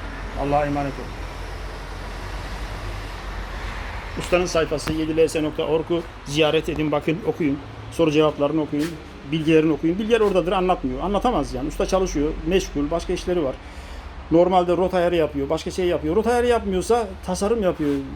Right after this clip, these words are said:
bilgisayarıyla ilgili başka işler yapıyor. Yani usta meşguldür. Yani orada onlarca her gün bir sürü kişiye bi-, e, bilgi anlatamayız. Bilgi servisi değiliz.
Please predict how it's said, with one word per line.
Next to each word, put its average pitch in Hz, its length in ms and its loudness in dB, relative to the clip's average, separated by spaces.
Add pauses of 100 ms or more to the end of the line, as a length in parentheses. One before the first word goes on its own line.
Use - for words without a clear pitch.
bilgisayarıyla 139 680 -2
ilgili 156 460 -2 (460)
başka 156 220 0
işler 151 240 2
yapıyor. 135 280 -2
Yani 160 300 4 (320)
usta 180 320 0 (180)
meşguldür. 143 420 -2 (500)
Yani 185 320 4
orada 190 360 4 (680)
onlarca 170 440 2
her 196 140 4
gün 170 400 -2
bir 185 40 -4
sürü 170 200 -8
kişiye 190 380 -2 (220)
bi-, 165 240 -2
e, 156 160 2
bilgi 180 260 4
anlatamayız. 151 580 0
Bilgi 180 200 0
servisi 160 420 0
değiliz. 139 420 0